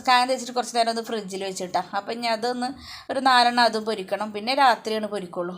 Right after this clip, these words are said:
പൊരിച്ചിട്ട് അങ്ങനെ രാത്രിയൊക്കെ വെച്ച ഒരു സുഖമില്ല ഇപ്പോഴത്തെ മീനുകളൊക്കെ. മറ്റൊക്കെ നമ്മൾ പണ്ടൊക്കെ അടുപ്പിലൊക്കെ നമ്മൾ ഉണ്ടാക്കുന്ന സമയത്ത് ഒ-, ഒറ്റ ട്രിപ്പിൽ തന്നെ നമ്മൾ പൊരിച്ചിട്ടൊക്കെ വെക്കലുണ്ട്.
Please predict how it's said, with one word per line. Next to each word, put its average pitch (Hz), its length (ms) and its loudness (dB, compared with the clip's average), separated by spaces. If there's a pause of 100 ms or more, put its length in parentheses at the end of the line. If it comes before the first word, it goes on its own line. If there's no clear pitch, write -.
(160)
പൊരിച്ചിട്ട് 233 500 -2
അങ്ങനെ 262 220 2
രാത്രിയൊക്കെ 214 520 2
വെച്ച 208 220 -6
ഒരു 202 140 -6
സുഖമില്ല 196 400 -6
ഇപ്പോഴത്തെ 190 280 -6
മീനുകളൊക്കെ. 190 520 -6 (340)
മറ്റൊക്കെ 285 400 0
നമ്മൾ 262 240 0
പണ്ടൊക്കെ 233 460 6
അടുപ്പിലൊക്കെ 226 540 2
നമ്മൾ 220 220 0
ഉണ്ടാക്കുന്ന 202 440 0
സമയത്ത് 190 380 -6 (440)
ഒ-, 202 300 -2
ഒറ്റ 233 280 0
ട്രിപ്പിൽ 233 340 -4
തന്നെ 226 180 2
നമ്മൾ 214 180 -2
പൊരിച്ചിട്ടൊക്കെ 202 540 -4
വെക്കലുണ്ട്. 180 460 -4